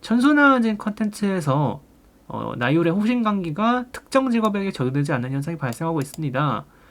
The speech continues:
그래서 일월 이십사일, 바로 내일 전투 시퀀스 변경으로 통해서, 어, 수정할 예정이다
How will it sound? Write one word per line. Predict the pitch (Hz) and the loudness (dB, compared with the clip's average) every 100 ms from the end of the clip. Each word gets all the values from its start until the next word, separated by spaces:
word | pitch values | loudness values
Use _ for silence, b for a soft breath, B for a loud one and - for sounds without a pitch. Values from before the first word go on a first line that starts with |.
| b b b _ | b b b _
그래서 | - - 120 135 214 | -4 0 0 -2 -2
일월 | 165 202 156 | -2 0 0
이십사일, | 143 - 123 131 127 - _ | -2 -2 -2 -2 -4 -12 _
바로 | - 156 147 | -2 0 2
내일 | 139 175 156 190 - - | 2 2 0 -4 -14 -8
전투 | 143 160 | -4 -2
시퀀스 | 208 - 208 - | -2 -2 -6 -4
변경으로 | - 131 151 190 127 117 | -4 -2 0 0 -2 -4
통해서, | - 170 147 202 240 B B B | -4 -4 -2 -2 -4 B B B
어, | 101 101 | -12 -12
수정할 | - 180 185 165 | -6 -2 0 0
예정이다 | 120 190 165 110 131 113 - | 0 0 -2 -2 -2 -2 -6